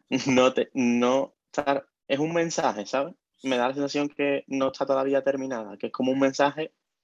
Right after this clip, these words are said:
para que la, para, simplemente, en plan, queremos que la banca tenga más ROM.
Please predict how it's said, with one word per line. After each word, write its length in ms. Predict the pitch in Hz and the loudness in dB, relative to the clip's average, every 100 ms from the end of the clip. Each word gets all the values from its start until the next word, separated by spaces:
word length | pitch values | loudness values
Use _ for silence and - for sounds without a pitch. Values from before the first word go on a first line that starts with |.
| _ _ _ _ - | _ _ _ _ -2
para 140 | 131 | 0
que 80 | 127 | 4
la, 260 | 123 - _ _ | 2 0 _ _
para, 280 | 127 123 123 _ _ - - | 0 0 -2 _ _ -20 -10
simplemente, 640 | - 147 151 156 165 165 | -2 0 4 4 2 0
en 100 | 151 | 0
plan, 220 | 143 131 | 0 -2
queremos 260 | 127 123 135 | 0 0 0
que 80 | 147 | 2
la 120 | 143 | 2
banca 220 | 139 139 | 2 0
tenga 220 | 139 139 | -2 -2
más 180 | 139 139 | -2 -2
ROM. 300 | 139 151 170 | -4 -6 -6